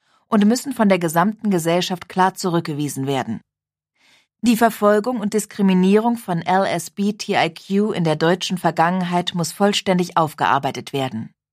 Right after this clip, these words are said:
Stadt und Land, jung und alt. Zweihundertdrei. Die regionale Vielfalt, die verschiedenen historischen Erfahrungen und unterschiedlichen Lebensstile der Menschen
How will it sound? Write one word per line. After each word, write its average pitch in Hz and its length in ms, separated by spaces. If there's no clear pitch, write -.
Stadt - 420
und 214 240
Land, 165 400
jung 185 260
und 208 220
alt. - 360
Zweihundertdrei. 202 920
Die 208 140
regionale 220 540
Vielfalt, - 720
die 151 60
verschiedenen 190 580
historischen 190 640
Erfahrungen 190 720
und - 160
unterschiedlichen 185 760
Lebensstile 185 640
der 156 140
Menschen 180 560